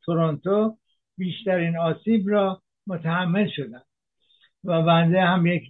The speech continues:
دوست بسیار عزیزی داشتم که دندان پزشک بود و ایشون در، اه، بریتیش کلمبیا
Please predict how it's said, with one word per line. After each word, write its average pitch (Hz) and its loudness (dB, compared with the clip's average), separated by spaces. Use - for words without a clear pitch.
دوست 202 0
بسیار 165 -2
عزیزی 165 -4
داشتم 175 -2
که 170 -6
دندان 156 -4
پزشک 190 2
بود 214 2
و 165 0
ایشون 190 0
در، 180 0
اه، 147 -10
بریتیش 151 0
کلمبیا 156 4